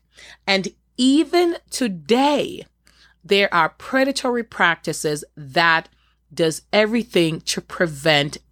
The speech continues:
the Black vote, because there is power in the Black vote. There is power in the African American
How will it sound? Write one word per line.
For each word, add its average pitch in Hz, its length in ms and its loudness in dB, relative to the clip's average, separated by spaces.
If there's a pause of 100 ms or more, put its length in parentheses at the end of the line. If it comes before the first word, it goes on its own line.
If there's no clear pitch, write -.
(140)
the 147 120 0
Black 139 420 0
vote, - 480 -4
because 175 360 0
there 160 180 2
is - 220 -6
power 180 640 0 (440)
in 156 320 0 (120)
the 143 140 -4
Black 131 380 -2
vote. 139 260 -2
There 131 160 -2
is 131 100 -4
power 151 520 0
in 151 180 0
the 139 260 -2
African 151 680 -2
American 147 680 -6